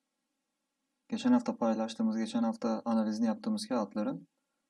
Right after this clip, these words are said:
e, kontrol analizlerini gerçekleştireceğiz. Haftalık performanslarını değerlendirerek, e, kısa kısa videolar izleyeceğiz. Bunların ayrıntılı analizleri zaten, e, kanalımızda var. Daha önce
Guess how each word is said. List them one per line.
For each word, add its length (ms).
e, 260
kontrol 420
analizlerini 520
gerçekleştireceğiz. 760
Haftalık 340
performanslarını 760
değerlendirerek, 920
e, 280
kısa 280
kısa 380
videolar 320
izleyeceğiz. 420
Bunların 280
ayrıntılı 600
analizleri 540
zaten, 480
e, 120
kanalımızda 600
var. 380
Daha 260
önce 160